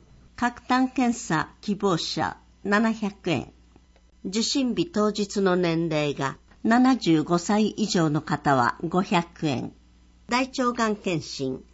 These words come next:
検便二日法五百円。申し込み方法。初めて受診する方、令和二年以前に受診した方、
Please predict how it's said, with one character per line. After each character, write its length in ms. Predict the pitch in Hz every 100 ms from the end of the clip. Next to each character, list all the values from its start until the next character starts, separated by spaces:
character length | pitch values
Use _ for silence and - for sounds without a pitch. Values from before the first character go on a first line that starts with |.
| _
検 280 | 262 269 254
便 220 | 254 254
二 280 | 240 - -
日 180 | 226 226
法 440 | - 208 185 - -
五 160 | 165 202
百 360 | 240 233 -
円。 200 | 160 131 - 214 - _ _ _ _ _ _ _
申 180 | 240 277
し 140 | 294 -
込 140 | 262
み 140 | 254
方 240 | 254 240 226
法。 460 | - - 160 - - - - _ _
初 280 | - 247 320
め 120 | 285
て 120 | - 175
受 180 | 185
診 240 | 180 208 190
す 180 | - 180
る 80 |
方、 500 | 170 165 - 160 156 - - - - -
令 240 | 269 302
和 140 | 208
二 200 | 175 190
年 320 | 214 226 226 226
以 140 | 233 220
前 160 | 185
に 180 | 156 156
受 180 | 143 165
診 300 | 147 170 165
し 120 | -
た 160 | - 156
方、 420 | 156 151 143 -